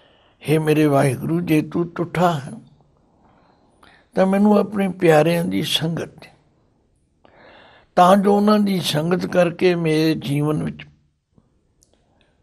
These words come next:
ਤਬਦੀਲੀ ਆਵੇ। ਰਹਾਉ, "ਸੰਤ ਆਚਰਨ, ਸੰਤ ਚੋ ਮਾਰਗ, ਸੰਤ ਚੋ ਓਲਗ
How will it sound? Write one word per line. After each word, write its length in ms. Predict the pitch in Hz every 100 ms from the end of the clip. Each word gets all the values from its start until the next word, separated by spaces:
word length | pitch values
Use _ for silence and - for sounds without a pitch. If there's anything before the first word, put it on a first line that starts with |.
| _
ਤਬਦੀਲੀ 600 | - 143 127 135 151 151 -
ਆਵੇ। 1200 | - - - _ _ _ _ _ _ _ _ -
ਰਹਾਉ, 680 | 127 131 120 135 135 135 160 - _ _ _ _ _
"ਸੰਤ 520 | - - 147 156 151 -
ਆਚਰਨ, 920 | - 160 160 156 - 151 156 160 170 208 - _ _ _ _ _ _ _ _ _
ਸੰਤ 460 | - 151 156 160 160 147
ਚੋ 180 | 156 156 151
ਮਾਰਗ, 600 | 139 135 139 135 156 98 - _ - _ _ _ _ _ _ -
ਸੰਤ 640 | - 160 175 185 180 190 185 185
ਚੋ 160 | 175 180 -
ਓਲਗ 520 | 156 160 160 165 165